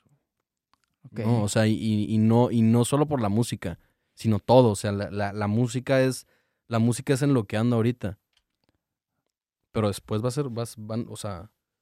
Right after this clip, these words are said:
Speaker 1: hay más cosas, ¿me explico?
Speaker 2: Sí.
Speaker 1: Yo voy a
Speaker 2: Digo,
Speaker 1: hacer
Speaker 2: no, no,
Speaker 1: música
Speaker 2: no
Speaker 1: hasta,
Speaker 2: sabes qué va a
Speaker 1: hasta que me,
Speaker 2: pasar.
Speaker 1: hasta que ya no se me ocurran más canciones, hasta ahí voy a hacer. Literal.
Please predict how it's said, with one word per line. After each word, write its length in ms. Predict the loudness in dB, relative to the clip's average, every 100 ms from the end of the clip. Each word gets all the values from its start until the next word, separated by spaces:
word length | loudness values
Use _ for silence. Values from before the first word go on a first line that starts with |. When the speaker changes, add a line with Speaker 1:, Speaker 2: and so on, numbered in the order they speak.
| _ _
Speaker 1:
hay 140 | 0 4
más 260 | 4 2
cosas, 360 | 0 -2 -2 -8
¿me 100 | -10
explico? 440 | -12 -10 -4 -4 -4
Speaker 2:
Sí. 260 | -8 -8 -10 _ _ _
Speaker 1:
Yo 240 | -6 -2
voy 100 | 2
a 40 |
Speaker 2:
Digo, 100 | 2
Speaker 1:
hacer 60 | 4
Speaker 2:
no, 100 | 4
no, 80 | 4
Speaker 1:
música 320 | 4 6 4
Speaker 2:
no 80 | 4
Speaker 1:
hasta, 220 | 2 0
Speaker 2:
sabes 40 |
qué 40 | 2
va 60 |
a 140 | 4 4
Speaker 1:
hasta 120 | 6
que 120 | 6
me, 120 | 6 6
Speaker 2:
pasar. 140 | 4
Speaker 1:
hasta 200 | 2 2
que 140 | 4
ya 120 | 8 10
no 100 | 10
se 60 |
me 60 | 8
ocurran 280 | 6 6 6
más 120 | 6
canciones, 400 | 4 6 6 6
hasta 300 | 2 0 2
ahí 100 | 2
voy 120 | 2
a 40 | 0
hacer. 220 | -4 -14 _ _ _ _ _ _ _ _ _ _ _ -4
Literal. 520 | -2 0 0 0